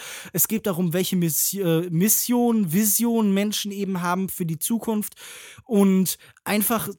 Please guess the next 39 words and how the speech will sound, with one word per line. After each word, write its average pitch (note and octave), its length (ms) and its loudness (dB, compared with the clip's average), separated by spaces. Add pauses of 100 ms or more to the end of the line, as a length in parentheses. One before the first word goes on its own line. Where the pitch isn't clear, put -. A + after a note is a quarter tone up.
(160)
ich - 240 -6
glaube, G#3+ 460 0
so A3 80 0
ein A3 80 2
Gefühl, A#3 480 -2
dass G3 320 -2 (420)
jetzt E3 320 -2
diese G#3+ 200 2
Generation F#3+ 480 0
von F3+ 180 -2
uns, G#3 460 2
nennt E3+ 160 2
man E3+ 100 0
sie D#3+ 120 0
jetzt E3+ 180 -2
Millennials, G3+ 720 2
nennt E3+ 140 0
man E3 100 0
sie E3 100 -2
schon E3+ 200 -2
vielleicht D3+ 320 -4
fast E3 260 -4
nicht F3 240 0
mehr F#3+ 160 2
Millennials, F#3 720 0 (580)
dieses F#3 320 2
Gefühl A#3+ 280 0
ist, A3 140 0
man F#3+ 200 0
will G#3 160 2
sich G3+ 160 -2
irgendwie G3 260 0
beweisen, F3+ 500 2
man E3 140 2
gilt G#3 220 -2
als F3+ 160 -2
unpolitisch G#3 840 2
und F3+ 380 0 (300)
ohne, A3+ 320 4